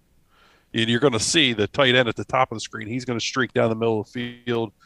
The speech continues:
Dent's gotta rally, come back kinda late on him. Brownlee's supposed to be playing one high in the middle of the field, or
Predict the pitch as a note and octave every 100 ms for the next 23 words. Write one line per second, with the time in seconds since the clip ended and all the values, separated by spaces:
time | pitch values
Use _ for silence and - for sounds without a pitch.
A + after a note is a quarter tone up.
0 | _ _ _ A2+ B2 - A#2+ A2 G#2 A#2
1 | B2 A#2 - - A2+ A2 - G#2+ F#2 A2+
2 | A2+ A#2 A#2 A2 A2 _ _ _ _ -
3 | A#2 C#3 C3 B2 - A#2+ - A#2+ - A#2+
4 | A2 A2+ A#2 A#2+ A#2 A2 A2 A#2+ A#2 -
5 | A#2+ A2+ G2+